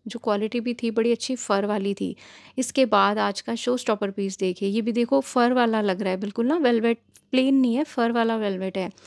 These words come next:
और ये पूरा कश्मीरी एम्ब्रॉयडरी में ढका हुआ है। इतना सुंदर, इतना सुंदर। इसके कलर्स भैया के पास में ख़त्म हो गए थे और मैं सोच रही थी कि क्या ही कलर्स रहे होंगे। यही आप रॉयल ब्लू में सोच लो, ब्लैक में,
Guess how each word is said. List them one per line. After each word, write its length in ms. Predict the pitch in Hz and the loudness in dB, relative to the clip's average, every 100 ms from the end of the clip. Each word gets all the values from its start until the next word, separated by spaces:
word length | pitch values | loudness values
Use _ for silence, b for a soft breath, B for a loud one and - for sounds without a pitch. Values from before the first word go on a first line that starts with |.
| B B - | B B -2
और 120 | 247 | 0
ये 80 | 262 | 0
पूरा 400 | - 233 247 247 | -2 0 2 2
कश्मीरी 460 | 233 - 220 208 | 0 -2 -4 -2
एम्ब्रॉयडरी 480 | 208 202 190 180 202 | -2 0 0 0 -2
में 160 | 208 196 | -4 -4
ढका 260 | 196 - | -6 -4
हुआ 260 | 190 190 190 | -2 0 -2
है। 80 | 196 | -2
इतना 500 | 214 220 202 190 214 | -6 -4 -4 -2 -4
सुंदर, 640 | - 196 190 185 196 233 B B B B B B | -4 -2 -2 2 0 0 B B B B B B
इतना 380 | 254 - 269 262 | -8 0 2 2
सुंदर। 360 | 240 202 202 | 0 0 -2
इसके 280 | 214 240 247 | -2 -4 -4
कलर्स 360 | 247 214 202 220 | -2 0 0 0
भैया 200 | 220 202 | -2 -2
के 100 | 208 | -2
पास 260 | 202 202 | -4 -2
में 80 | 233 | -4
ख़त्म 340 | - 214 - 214 | -4 -6 0 2
हो 180 | 202 | 2
गए 180 | 185 185 | 2 0
थे 220 | 185 202 | 2 0
और 160 | 226 214 | 0 -2
मैं 200 | 202 202 | -2 -4
सोच 420 | - 214 226 240 | -6 -4 -2 -2
रही 140 | 196 196 | -2 -2
थी 220 | 208 220 | -4 -4
कि 140 | 226 | -4
क्या 320 | 208 208 190 | -4 -2 -2
ही 160 | 214 240 | 0 -2
कलर्स 360 | 233 214 208 202 | 0 0 0 0
रहे 100 | 190 | -2
होंगे। 240 | 185 185 | -2 -2
यही 360 | 202 202 214 - | 0 0 0 0
आप 300 | 208 202 214 | 0 0 0
रॉयल 340 | 202 196 214 | 0 0 0
ब्लू 180 | 214 233 | 0 0
में 120 | 233 | 0
सोच 260 | 233 208 - | 0 -4 -2
लो, 80 | 233 | -4
ब्लैक 320 | 202 185 190 202 | 0 0 0 -2
में, 200 | 208 | -4